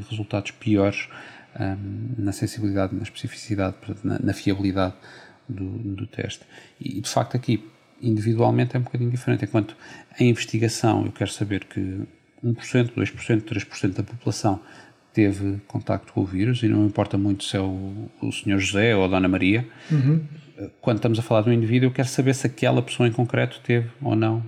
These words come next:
Speaker 1: a
Speaker 2: Isso.
Speaker 1: infecção.
Speaker 2: Mas va-, vamos a isso.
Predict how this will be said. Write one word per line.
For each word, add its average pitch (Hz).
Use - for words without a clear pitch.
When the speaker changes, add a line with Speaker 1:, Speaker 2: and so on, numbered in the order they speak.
Speaker 1:
a 127
Speaker 2:
Isso. 117
Speaker 1:
infecção. 120
Speaker 2:
Mas 156
va-, 185
vamos 156
a 143
isso. -